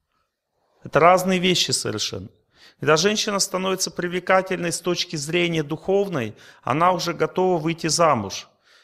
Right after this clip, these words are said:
И она именно выходит замуж за того, который достоин. И сразу понимание приходит, почему раньше я не выходила замуж. Потому что, дура, мучиться будешь.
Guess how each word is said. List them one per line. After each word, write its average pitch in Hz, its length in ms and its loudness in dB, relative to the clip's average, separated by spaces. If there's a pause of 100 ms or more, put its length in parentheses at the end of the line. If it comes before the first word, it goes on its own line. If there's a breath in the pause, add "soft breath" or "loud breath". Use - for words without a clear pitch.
(200 soft breath)
И - 80 -2
она 196 260 2
именно 208 280 -2
выходит 202 420 -2
замуж 196 380 0
за 175 100 -4
того, 190 280 0
который 175 360 0
достоин. 160 680 0 (680)
И 139 120 0
сразу 208 440 2
понимание 202 580 0
приходит, 185 440 -2
почему 190 360 -2
раньше 202 320 2
я 185 60 0
не 180 100 -2
выходила 165 480 -2
замуж. 147 440 0
Потому 180 300 -2
что, 180 140 -4
дура, 180 320 0
мучиться 180 480 0
будешь. 123 480 -4